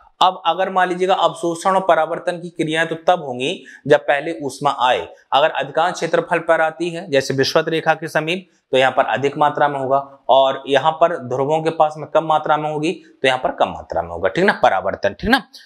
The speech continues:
चलिएगा तीसरा पॉइंट देखते हैं हम, ऊंचाई। तीसरा पॉइंट क्या है? ऊंचाई।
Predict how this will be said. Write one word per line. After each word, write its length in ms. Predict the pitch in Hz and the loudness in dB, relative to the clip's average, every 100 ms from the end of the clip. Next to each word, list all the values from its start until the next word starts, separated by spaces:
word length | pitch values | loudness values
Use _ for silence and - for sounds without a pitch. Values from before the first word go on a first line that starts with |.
| _ | _
चलिएगा 380 | - 104 98 104 - - _ - | 0 0 0 -2 -4 -12 _ 0
तीसरा 280 | 160 - 165 | 2 2 2
पॉइंट 260 | 165 160 | 0 -2
देखते 300 | 131 120 - | -2 -2 0
हैं 140 | 170 139 | 0 0
हम, 180 | 143 - _ - - - | -4 -8 _ -20 -20 0
ऊंचाई। 280 | 139 - - - _ _ _ _ _ _ _ _ _ _ _ _ _ _ - - - - - | 0 2 -4 -8 _ _ _ _ _ _ _ _ _ _ _ _ _ _ -20 -20 -20 -6 0
तीसरा 260 | 143 156 | 2 2
पॉइंट 280 | 151 156 151 | 0 -2 -2
क्या 120 | 156 | -2
है? 140 | 160 - | -2 -2
ऊंचाई। 360 | 143 - 82 | -2 0 0